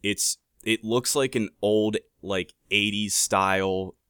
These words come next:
maybe even seventies, like, cartoon. Uh, you can tell that it's all hand-drawn. Anytime somebody moves,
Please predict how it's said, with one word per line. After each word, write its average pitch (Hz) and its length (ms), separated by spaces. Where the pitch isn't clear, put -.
maybe 113 300
even 104 260
seventies, 90 600
like, 85 200
cartoon. 90 760
Uh, 90 300
you 95 180
can 107 200
tell 101 320
that 101 100
it's 95 160
all 95 160
hand-drawn. 92 840
Anytime 113 680
somebody 104 440
moves, 95 840